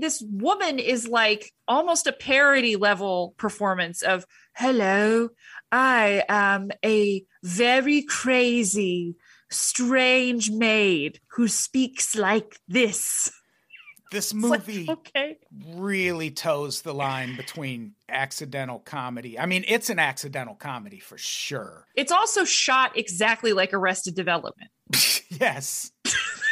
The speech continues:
Speaker 1: Like, like with the camera trailing characters and, like, wildly moving around. It's like, <laughs>
Speaker 2: It's
Speaker 1: it's, like,
Speaker 2: like,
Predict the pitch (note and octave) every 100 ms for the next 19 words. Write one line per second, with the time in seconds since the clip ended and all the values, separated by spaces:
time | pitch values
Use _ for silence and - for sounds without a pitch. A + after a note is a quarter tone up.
0 | A5+ A#4+ - - D4+ D4+ - - - -
1 | D#4 E4+ D#4+ D#4+ - D#4 D4+ E4+ F#4+ -
2 | C#4 D4 D#4 D#4 - C4+ D#4 D4+ D4 D4
3 | C4 A#3+ A#3 G3 A3+ C4 F#4+ F4+ D#4+ D4
4 | C4+ C#4 C#4+ C4+ A#3 A3 B3+ C4 C4+ B3+
5 | C4+ D4 C#4 C4+ C4+ _ - - - -
6 | - - - F4 E4+ E4+ - - - -
7 | - - - _ _ _ _ - - -
8 | - C5+ - C4+ - - - F#4+ -